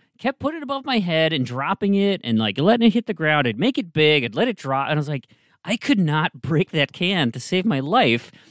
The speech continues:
And then I was just goofing around in a hallway, and it happened to drop and hit a pipe. And also, I mean, scared the hell out of me because I wasn't paying attention, and it just, I heard this bang, and I'm, you know, looking around.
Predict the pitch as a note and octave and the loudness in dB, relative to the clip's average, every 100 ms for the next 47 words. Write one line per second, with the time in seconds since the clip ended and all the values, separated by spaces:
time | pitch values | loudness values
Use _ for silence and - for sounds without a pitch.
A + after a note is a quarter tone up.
0 | _ _ _ D3+ G3 C4 A3 F3+ A2+ D3 | _ _ _ 0 2 2 2 0 2 4
1 | A#3+ A#3+ F3+ D#3+ G3 D3+ A2+ A2+ A#2+ C#3 | 4 2 -2 0 2 4 4 2 0 2
2 | C#3 A2+ B2+ D#3+ G3+ A#2 F#2+ G2 A2+ _ | 2 2 0 0 2 2 0 -2 -6 _
3 | _ _ _ - C3+ C#3 B2 E3+ - G3 | _ _ _ 0 2 2 2 0 2 0
4 | D3 A2 A#2 A#2+ C#3+ C#3 A#2 C#3 - - | 0 -2 -2 0 0 -2 0 0 -2 -6
5 | C#3 A3+ - - _ D#3+ C3 C3 - D3 | -4 -4 -6 -14 _ -18 -16 -18 -4 0
6 | D3 F3 - - C3+ C3+ A2 - - D3 | 2 0 0 -2 0 -2 -2 -6 -4 0
7 | E3+ F#3+ D3 B2+ A2 - D3 D3+ C3 G#2 | 2 2 0 -4 -4 -8 -2 0 0 0
8 | G2 F#2+ F#2 - A#3 - - - - F3+ | -4 -10 -10 -14 -16 -16 -6 -4 0 2
9 | D3+ D3 C#3 F3+ F3+ D#3 E3 C3+ A3 G3 | 4 2 2 0 0 0 0 0 -2 0
10 | A3 C#3 A2+ A2+ A2 A#2 B2+ A#2+ A#2 C#3 | 0 0 0 0 -2 -2 -2 -2 -4 -4
11 | A2+ G2+ - B3 G3 C3 G#2 G2+ C3 C#3 | -4 -6 -4 -2 -2 -6 -6 -4 -2 -2
12 | C3+ C3 - - - A2 A2 C3+ - B2+ | -4 -12 -20 -20 -8 -4 0 0 0 0
13 | B2 D3+ C#3 G#2 G2+ | 2 2 2 0 -4